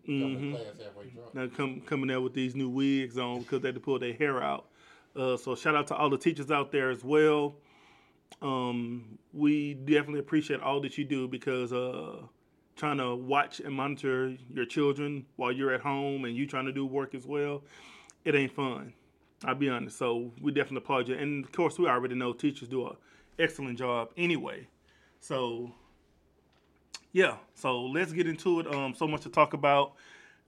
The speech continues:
Speaker 2: um, because of last week. We didn't get a chance to talk about the stuff we want to talk about last week, but we brought it back this week because some stuff that needs to be discussed that we have to talk about.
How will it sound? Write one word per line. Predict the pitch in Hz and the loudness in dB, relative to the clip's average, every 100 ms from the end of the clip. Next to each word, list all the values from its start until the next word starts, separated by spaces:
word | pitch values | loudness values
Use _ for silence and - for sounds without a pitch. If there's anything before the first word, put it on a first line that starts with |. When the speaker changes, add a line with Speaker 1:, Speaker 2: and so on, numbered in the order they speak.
| - | -6
Speaker 2:
um, | 135 131 123 123 120 120 - _ _ | -4 -2 -4 -6 -8 -10 -16 _ _
because | 151 139 143 | -8 -2 -2
of | 123 117 | -2 0
last | 139 135 - | 2 2 0
week. | 143 135 | -6 -4
We | 135 | -4
didn't | 131 | -4
get | 131 | -6
a | 127 | -6
chance | 127 | -6
to | 120 | -6
talk | - 131 | -6 -6
about | 135 131 127 120 - _ _ _ - | -4 0 2 0 -4 _ _ _ -16
the | |
stuff | 123 151 123 | -6 -4 -2
we | |
want | 135 131 | -4 -4
to | 131 | -6
talk | 127 | -6
about | 123 120 | -4 -2
last | 135 143 135 135 | 0 -2 -4 -8
week, | 131 - | -10 -8
but | 104 | -6
we | 127 | -6
brought | 135 127 123 | -2 -2 -2
it | 117 | -2
back | 127 123 | -4 -2
this | 135 160 151 | -4 -2 -4
week | 127 | -8
because | 110 120 127 123 120 - _ - _ _ _ | -10 -6 -4 -4 -6 -12 _ -20 _ _ _
some | - 151 | -6 -6
stuff | 151 156 127 | -4 -4 -4
that | 127 | -6
needs | 127 135 | -4 -6
to | 131 | -6
be | 131 127 | -6 -6
discussed | 120 - 127 117 | -6 -6 -6 -4
that | 120 | -6
we | 135 | -6
have | 110 123 120 | 0 -2 -2
to | |
talk | - 131 127 | -6 -6 -6
about. | - 139 - | -8 -12 -12